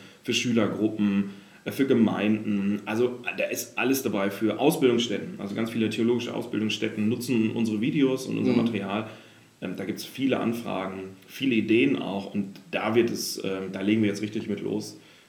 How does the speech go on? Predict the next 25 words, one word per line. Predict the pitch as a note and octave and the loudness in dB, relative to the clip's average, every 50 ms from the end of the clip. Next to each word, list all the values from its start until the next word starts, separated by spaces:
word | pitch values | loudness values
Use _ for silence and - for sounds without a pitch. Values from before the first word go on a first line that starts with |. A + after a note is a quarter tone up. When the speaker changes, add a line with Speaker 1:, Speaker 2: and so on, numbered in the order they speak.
| _ | _
Speaker 1:
zweitausendneunzehn, | - - G2+ F#2+ - F#2+ G2 G2+ F#2+ F#2 G2 G2 G2 G2 - F#2 F#2 F#2 F2+ | -14 -12 -10 -8 -8 -8 -8 -8 -8 -8 -6 -8 -8 -8 -8 -6 -6 -6 -6
dass | F2+ F2+ F#2 | -8 -10 -12
es | F#2 - | -12 -14
da | F2+ F2+ | -12 -12
mehr | F2 F2 F2+ F2+ | -10 -10 -10 -10
gibt, | E2+ E2+ F2+ - - - - | -10 -10 -12 -12 -14 -16 -16
aber | G#2 G2+ E2+ E2+ E2 - - - - - - - _ - | -14 -12 -12 -12 -12 -14 -20 -20 -20 -20 -20 -20 _ -8
da | G#2+ G#2 G2+ | -6 -6 -6
Speaker 2:
Mhm. | G2 - - - | -6 -6 -8 -6
Speaker 1:
ist | A2+ - - A#2 | -6 -6 -2 -2
noch | A2+ A2 - - | -2 -2 -2 -2
nichts | G#2+ F#2 - - | -6 -6 -6 -10
spruchreif. | - - - F#2 E2+ - F#2+ - - - - - - - - - - | -12 -10 -12 -12 -12 -14 -16 -18 -18 -20 -20 -20 -20 -20 -20 -12 -6
Speaker 2:
Also | A2 A2 A2+ A2+ A2+ | -2 -2 0 2 4
wenn, | B2 B2+ B2+ B2+ B2+ B2+ - - - - - - _ _ _ | 4 4 4 4 0 -4 -8 -12 -16 -18 -20 -20 _ _ _
wenn | - A2 A#2 A#2 A#2 A#2 | 0 2 2 2 2 0
ihr | B2 A#2+ B2 B2 A#2+ A#2+ A#2 A#2 A#2+ A#2+ - - - - - _ _ _ _ _ _ _ _ | 4 4 6 8 8 6 6 4 0 -4 -8 -12 -18 -20 -20 _ _ _ _ _ _ _ _
Ende | - D3 E3+ E3+ E3+ E3+ | 4 6 8 8 8 8
Dezember | D3+ - - D3+ D3 D3+ C#3 C3+ B2+ B2 A#2 - - | 6 4 2 2 2 4 6 6 6 6 4 2 2
alle | - C#3 C#3 C#3+ C3+ | 6 8 8 8 8
Bücher | A#2+ B2+ C3+ C3 - C3 A#2+ G2+ | 6 4 0 0 2 2 4 4
raus | G2+ G#2 G#2 G#2 - - | 4 4 4 2 2 -2
habt, | F2 E2+ - - - - - - _ _ | -6 -8 -8 -12 -16 -20 -20 -20 _ _
Speaker 1:
Ja. | - C3 - F#2 - - - - - - - G#2+ | -8 -8 -6 -6 -8 -12 -16 -20 -18 -14 -6 0
Speaker 2:
dann | A#2 A#2+ B2 B2+ B2+ B2 B2 B2+ - - | 2 4 6 6 6 4 4 0 -4 -6